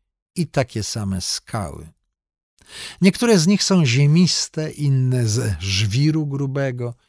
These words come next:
inne z drobnego, a inne piaszczyste. W ogóle w rozmaitych krainach znajdują się w ziemi odmienne i do siebie niepodobne właściwości.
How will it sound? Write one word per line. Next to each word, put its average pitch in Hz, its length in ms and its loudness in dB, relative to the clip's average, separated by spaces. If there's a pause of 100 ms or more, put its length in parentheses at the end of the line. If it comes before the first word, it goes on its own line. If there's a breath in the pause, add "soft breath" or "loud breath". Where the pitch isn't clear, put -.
(140)
inne 135 360 4
z 98 100 -2
drobnego, 113 760 -2 (280)
a 190 80 -6
inne 160 380 0
piaszczyste. - 1040 -8 (640)
W 262 40 0
ogóle 226 320 0
w 147 40 -2
rozmaitych 139 600 -2
krainach 110 680 -4 (420 loud breath)
znajdują 165 640 4
się 170 160 2
w 131 40 0
ziemi 147 360 4
odmienne 185 720 4
i 180 120 0
do 147 100 -2
siebie 139 300 -2
niepodobne 120 840 0
właściwości. 95 1160 -10